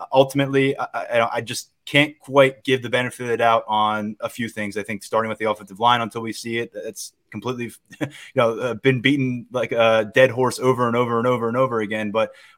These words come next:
just can't quite say this team can win ten or eleven games until I know they have an offensive line capable of getting there.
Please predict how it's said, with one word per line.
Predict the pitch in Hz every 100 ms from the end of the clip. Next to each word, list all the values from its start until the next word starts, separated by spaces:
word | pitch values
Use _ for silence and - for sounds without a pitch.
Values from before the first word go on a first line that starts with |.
| _ _ _ -
just | 147 151 -
can't | 151 143 -
quite | 143 135 131 -
say | - 131
this | 117 -
team | 123
can | 113
win | 117 104
ten | - 117
or |
eleven | 110 110 104
games | 107 110 98
until | 98 113
I | 107
know | 107 107
they | 101
have | 107
an | 101
offensive | 104 - 104 95
line | 110 98
capable | - 113 95 107 101
of | 95
getting | 101 104 101
there. | 107 104